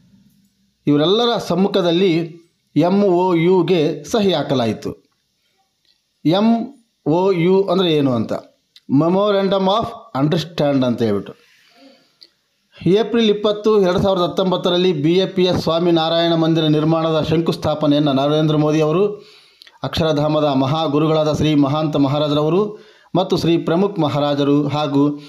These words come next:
ಧರ್ಮಗುರುಗಳ ಸಮ್ಮುಖದಲ್ಲಿ ನೆರವೇರಿಸಲಾಯಿತು.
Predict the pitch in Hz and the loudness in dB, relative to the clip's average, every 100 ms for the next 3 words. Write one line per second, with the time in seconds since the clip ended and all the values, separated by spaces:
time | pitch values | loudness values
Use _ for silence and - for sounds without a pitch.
0 | - _ - 120 165 196 175 160 156 151 | -20 _ -6 -2 0 0 0 0 0 0
1 | 147 160 147 147 143 139 143 139 - _ | 0 0 0 0 2 2 0 -4 -16 _
2 | _ 117 123 131 120 117 120 113 104 123 | _ -2 0 0 0 -2 -2 -2 -2 0
3 | 120 92 - | 0 -2 -8